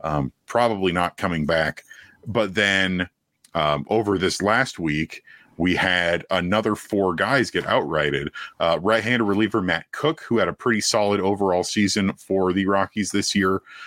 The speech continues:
Uh, left-handed starter and reliever Ty Blach. And the big surprise of this bunch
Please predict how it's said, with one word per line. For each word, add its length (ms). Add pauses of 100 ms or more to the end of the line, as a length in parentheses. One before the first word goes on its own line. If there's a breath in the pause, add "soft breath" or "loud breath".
(140 loud breath)
Uh, 240
left-handed 640
starter 400
and 120
reliever 440
Ty 300
Blach. 520 (480 soft breath)
And 340 (180)
the 80
big 340
surprise 560
of 180
this 200
bunch 500